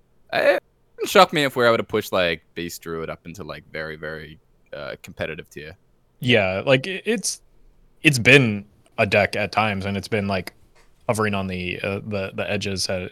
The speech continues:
Speaker 2: at other points. So, like, you know, another card or two, even remotely close to this quality, could, uh, help it get there. I think it, like, yeah, it's, it's,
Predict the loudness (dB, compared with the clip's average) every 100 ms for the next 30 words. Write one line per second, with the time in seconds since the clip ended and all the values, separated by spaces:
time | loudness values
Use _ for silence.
0 | -6 -8 -8 -4 -2 0 -4 -4 -6 -6
1 | -2 0 0 -4 -14 -20 _ _ -2 -2
2 | -2 _ _ _ _ _ _ _ _ _
3 | 2 4 6 8 8 6 4 0 -6 _
4 | _ -6 0 2 2 -2 -2 -4 0 2
5 | 2 0 -4 -2 0 0 -2 -6 -10 -20
6 | _ -6 -2 0 0 0 0 0 -2 -2
7 | 0 0 0 -2 -4 -2 -4 -4 -6 -6
8 | -6 -6 -6 -8 -8 -8 -8 -8 -8 -8
9 | -12 -20 _ _ _ _ _ -2 -2 -2
10 | -6 -4 -4 -6